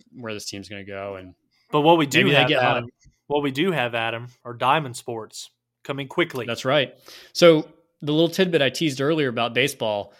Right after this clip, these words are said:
Speaker 1: uh, it was, uh, the Perfect Game that came out with their top twenty-five,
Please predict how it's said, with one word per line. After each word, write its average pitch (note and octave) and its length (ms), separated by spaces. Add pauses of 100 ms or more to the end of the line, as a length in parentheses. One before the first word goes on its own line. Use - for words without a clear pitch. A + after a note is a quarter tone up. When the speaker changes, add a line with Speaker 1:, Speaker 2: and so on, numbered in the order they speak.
(320)
Speaker 1:
uh, A2+ 340
it B2 100
was, B2 300
uh, A2+ 180
the A#2 60
Perfect D#3+ 340
Game C3+ 220
that A2+ 80
came B2+ 180
out A#2+ 120
with A#2 80
their A#2 100
top - 280
twenty-five, A2+ 840